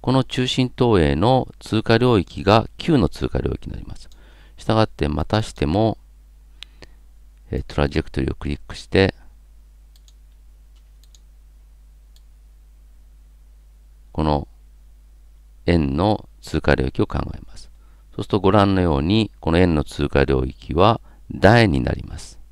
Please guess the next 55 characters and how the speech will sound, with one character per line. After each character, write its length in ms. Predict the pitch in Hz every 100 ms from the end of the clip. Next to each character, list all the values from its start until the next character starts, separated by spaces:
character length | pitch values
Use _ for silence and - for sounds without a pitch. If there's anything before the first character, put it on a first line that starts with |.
| - - - - - - - - - - - - - - -
こ 120 | 117
れ 80 | 131
が 140 | 127
Q 400 | - - 170 135
の 300 | 107 143 147 - - -
中 140 | -
心 220 | 71 - -
投 140 | -
影 180 | - -
で 120 | -
す。 300 | - - - - - - - - - - -
円 200 | - 127
と 120 | 110 85
い 20 |
う 40 |
の 100 | 71
は 60 | 80
あ 60 |
く 80 | -
ま 140 | 85 71
で 80 |
も、 260 | 78 107 - - - - - -
こ 120 | 73
の 200 | 69 - - - -
断 300 | - 117 120
面 260 | 120 98 76
の、 160 | 101
Z 300 | 82 107 -
イ 60 | 82
コ 120 | -
ー 20 |
ル 40 | 73
T 180 | - 80
に 60 |
よ 80 | 69
る 60 | 64
断 280 | 95 110
面 280 | 110 95 71
の 200 | 90 101 - -
円 280 | - 117 92
の 160 | 117 110 - - - - - -
中 140 | - 73
心 200 | - 62
投 100 | -
影 100 | -
で 100 | -
す。 160 | - -
そ 140 | -
れ 80 | 104
の 80 | 104
通 180 | - 104
過 120 | 95
領 180 | 98 82
域 220 | - 67
が、 260 | 95 110